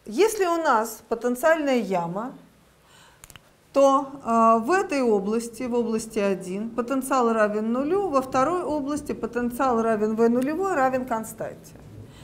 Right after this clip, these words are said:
Ну, вторую область я рассматривать не буду. А, я рассмотрю только первую область, потому что именно в ней могут возникать состояния.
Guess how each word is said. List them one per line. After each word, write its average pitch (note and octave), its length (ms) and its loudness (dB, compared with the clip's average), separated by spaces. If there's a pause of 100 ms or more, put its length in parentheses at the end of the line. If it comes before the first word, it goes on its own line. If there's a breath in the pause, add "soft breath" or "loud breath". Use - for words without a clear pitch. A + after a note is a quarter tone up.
(280 loud breath)
Ну, E4+ 200 -4
вторую E4 380 2
область C4 340 0
я C4+ 80 4
рассматривать B3+ 640 -4
не D#4 100 -10
буду. G4 440 -4 (840 loud breath)
А, G#3 200 0
я C#4+ 280 2
рассмотрю D4+ 520 -2
только D4 380 -4
первую A3 680 2
область, D4+ 420 -2
потому A#3 360 2
что C4+ 200 -6
именно A#3+ 420 0
в A#3 80 -10
ней F4+ 240 -6
могут C#4 400 -2
возникать A3 560 -4
состояния. G3+ 840 -6